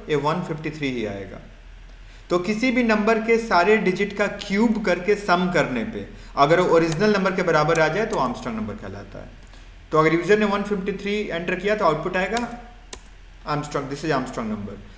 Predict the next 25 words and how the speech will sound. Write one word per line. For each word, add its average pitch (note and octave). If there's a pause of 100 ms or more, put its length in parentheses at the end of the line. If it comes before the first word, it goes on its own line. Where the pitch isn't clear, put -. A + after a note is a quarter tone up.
(120)
अब D3
मान F#3
लो G#3
user G3+
ने G3+
enter F#3
कर F#3+
दिया F3
ट्वेंटी E3
फ़ाइव G#2+ (560)
या C#3
ट्वेंटी D3
फ़ोर, A#2 (640)
तो D3+
आउटपुट D#3+
क्या G3
आएगा? F#3
"This D3+
is E3+
not C#3+
Armstrong G#2+
number, G2+ (2500)
this C3
is F3+ (2250)
not E3